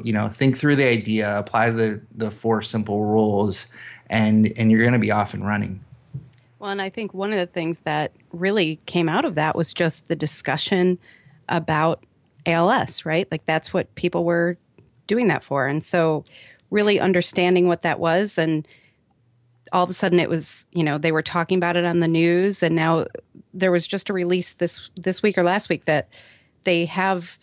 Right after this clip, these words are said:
Speaker 2: developed something further in research because specifically from the money that was raised during the Ice Bucket Challenge. And so I think connecting those dots back to,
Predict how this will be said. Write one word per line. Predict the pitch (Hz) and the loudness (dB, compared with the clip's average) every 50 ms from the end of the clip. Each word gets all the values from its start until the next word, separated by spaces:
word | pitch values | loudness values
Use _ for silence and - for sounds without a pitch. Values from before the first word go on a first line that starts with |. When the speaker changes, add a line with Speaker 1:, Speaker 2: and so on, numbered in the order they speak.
| _ _ _ _ _ | _ _ _ _ _
Speaker 2:
developed | - 185 175 185 185 190 202 196 - - - - - | -2 -2 0 0 2 2 2 0 0 -2 -6 -12 -12
something | - - - 185 180 - - 180 175 | -8 -4 -2 0 0 0 0 0 -2
further | 170 - - 190 185 185 190 185 175 | -2 -2 -2 -2 0 2 2 0 0
in | 175 170 170 | 0 0 -2
research | 185 208 - - 170 156 - - - | -2 -4 -4 -6 -6 -8 -8 -8 -10
because | - 180 - - - 196 196 208 190 - | -10 -10 -10 -6 -2 -2 -2 -2 -2 -6
specifically | - - - 175 - - 214 196 - 202 185 - 175 170 156 156 156 | -8 -6 -6 -6 -2 -2 -4 -2 -2 -6 -4 -2 0 0 2 0 -2
from | - - - 190 180 180 175 175 175 175 165 - _ _ _ _ _ _ _ _ - | -6 -4 0 2 2 4 4 4 2 2 0 -4 _ _ _ _ _ _ _ _ -2
the | 190 170 170 160 156 - - _ _ - | 0 2 2 2 2 0 -4 _ _ -2
money | 180 185 180 185 185 185 170 | 0 2 2 4 4 4 2
that | 170 - | 2 0
was | 165 160 | -2 -2
raised | 165 175 180 196 190 170 - | 0 0 0 0 -2 -2 -4
during | - 170 160 160 156 156 | -4 -2 0 0 0 0
the | 151 151 151 - - | 0 -2 -4 -4 -2
Ice | 160 160 - | -4 -4 -2
Bucket | - 165 156 - - | -4 -4 -6 -6 -8
Challenge. | - - 160 175 190 151 123 147 - - | -6 -2 0 0 2 2 0 0 -2 -4
And | 165 151 | -4 -2
so | - 175 | 0 0
I | 170 165 | 0 0
think | - 202 196 - | 2 0 -2 -2
connecting | - - 185 190 180 - - 190 185 175 | 0 0 0 0 0 0 0 0 0 0
those | 165 156 - | 0 -2 -2
dots | - 165 156 147 - | -2 -2 -2 -2 -4
back | - - 156 175 190 - - - - | -4 -4 -2 -2 -2 -2 -4 -8 -8
to, | - 190 175 156 147 143 151 | -4 -2 -2 0 -2 -2 -6